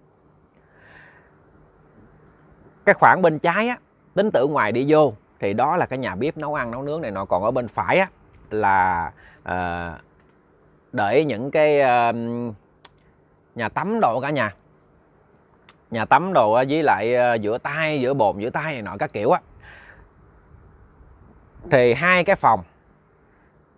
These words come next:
ờ, để đồ của ông bà Tư, ông bà Tư ở cái phòng đầu tiên thì đem đồ ông bà Tư đồ vô để, để vậy đó. Thì còn cái phòng thứ hai á,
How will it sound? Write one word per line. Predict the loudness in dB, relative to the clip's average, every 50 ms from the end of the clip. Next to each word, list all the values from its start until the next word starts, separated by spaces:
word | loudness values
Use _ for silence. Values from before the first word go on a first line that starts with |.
| _ _ _ _ _ _ _
ờ, | -6 -4 -2 -2 -2 -2 -4
để | -4 -2 -2 0 2 4
đồ | 6 8 8 6 6 2
của | -2 -4 -4 -2 0 0
ông | 0 -2 -2 -2 -2
bà | -2 -2
Tư, | 0 0 0 0 0 -2 -6 _ _
ông | -12 -8 -6
bà | -6 -4
Tư | -2 -2 -2
ở | 0 0 0 -2 -2 -4
cái | -6 -6
phòng | -6 -4 -4 -4 -4 -4
đầu | -4 -2 0
tiên | 2 2 2 0 -2 _ _ _ _ -10
thì | -6
đem | -2 -2 -2 0 2
đồ | 2 2 2
ông | 2 0
bà | -2 -2
Tư | 0 0 2 2 2
đồ | 0 0 0
vô | 0 0 0 -2
để, | -2 -4 -4 -4 -4 -4
để | -6 -6 -8 -8 -8 -8 -8 -8 -8 -8 -8 -8 -8 -10 -10 -8
vậy | -8 -4 -2
đó. | -2 -2 -4 _ -14 -20
Thì | -8 -4
còn | -4 -4 -2
cái | -2
phòng | -4 -4 -4 -4
thứ | -4 -6 -2
hai | 0 2 2 4 2
á, | 0 -2